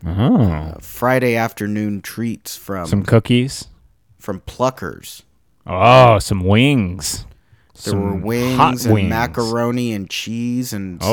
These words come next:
Speaker 2: some
Speaker 1: goodness.
Speaker 2: vegetarian sandwiches, which
Speaker 1: What's a
Speaker 2: was
Speaker 1: man to do?
Speaker 2: Well, so I actually didn't eat any of it.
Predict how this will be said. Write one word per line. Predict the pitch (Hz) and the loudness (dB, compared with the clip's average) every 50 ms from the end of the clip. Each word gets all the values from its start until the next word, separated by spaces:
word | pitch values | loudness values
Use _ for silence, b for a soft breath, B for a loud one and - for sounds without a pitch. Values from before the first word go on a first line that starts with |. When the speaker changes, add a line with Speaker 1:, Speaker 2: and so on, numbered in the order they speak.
| 104 | 0
Speaker 2:
some | 82 82 | 0 -2
Speaker 1:
goodness. | 78 95 98 110 135 131 98 78 73 76 - - - - - - | -2 0 2 2 2 0 -4 -6 -6 -8 -8 -10 -10 -12 -12 -12
Speaker 2:
vegetarian | - 98 107 110 127 123 123 120 - - - 120 110 113 117 117 117 110 98 87 73 | -10 -8 -6 -6 -6 -6 -8 -10 -10 -10 -10 -8 -6 -6 -6 -6 -6 -8 -8 -10 -10
sandwiches, | - - - 98 101 107 117 127 151 156 - - 180 190 208 226 233 208 - - _ _ | -12 -12 -10 -8 -8 -8 -8 -8 -8 -10 -8 -10 -12 -10 -10 -12 -14 -16 -18 -20 _ _
which | - - | -10 -4
Speaker 1:
What's | 104 107 - - | -2 -2 2 2
a | 110 | 2
Speaker 2:
was | 98 101 | 4 4
Speaker 1:
man | 107 113 113 120 120 | 4 4 4 4 4
to | - 117 113 98 | 4 2 2 4
do? | 101 120 147 165 127 87 - 76 - b b b b b b _ _ _ _ _ _ _ _ - | 6 6 6 6 4 2 0 -2 -10 b b b b b b _ _ _ _ _ _ _ _ -6
Speaker 2:
Well, | - 175 196 | -2 -2 -2
so | - - - 214 208 202 175 - _ - | -2 0 2 4 4 4 2 -2 _ -4
I | - 190 208 | 0 0 2
actually | 233 254 302 294 - - 240 208 185 | 2 2 0 -2 -4 -4 -2 -2 -2
didn't | 156 135 180 185 190 185 175 151 - - | -2 -2 -2 -2 -2 -2 -4 -6 -6 -8
eat | - 143 160 165 160 - _ - | -10 -8 -8 -8 -8 -10 _ -10
any | 120 135 135 131 123 120 | -6 -4 -4 -2 -2 -2
of | 120 117 113 104 110 | -2 -2 -4 -4 -4
it. | 117 110 107 104 101 | -4 -4 -4 -6 -8